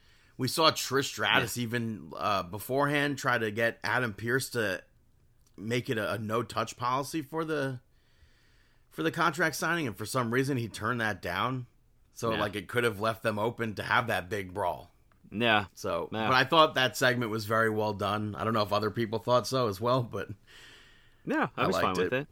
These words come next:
Speaker 1: After that, Dominic Mysterio picked up the victory over Apollo Crews, which stemmed from a backstage interview that was interrupted by Dominic and Rhea Ripley. I don't know if Apollo Crews should have been put in a situation where he lost his first singles match back on Monday Night Raw,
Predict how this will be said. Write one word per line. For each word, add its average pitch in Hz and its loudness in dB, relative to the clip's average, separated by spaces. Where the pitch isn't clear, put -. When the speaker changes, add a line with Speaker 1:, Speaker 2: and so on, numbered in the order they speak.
Speaker 1:
After 147 10
that, 170 6
Dominic 165 10
Mysterio 151 8
picked 147 4
up 120 2
the 123 -2
victory 131 4
over 127 4
Apollo 113 4
Crews, 208 6
which 143 4
stemmed 156 4
from 160 6
a 131 4
backstage 131 4
interview 135 4
that 120 8
was 117 -4
interrupted 147 4
by 123 6
Dominic 123 4
and 113 0
Rhea 117 6
Ripley. 135 6
I - -4
don't 139 6
know 135 8
if 123 0
Apollo 117 2
Crews 127 0
should 135 2
have 117 0
been 110 -4
put 120 0
in 120 -2
a 110 -2
situation 120 -2
where 120 2
he 117 -2
lost 101 0
his 110 -8
first 113 -4
singles 110 -6
match 117 -2
back 104 2
on 107 -2
Monday 104 -4
Night 95 -2
Raw, 98 -2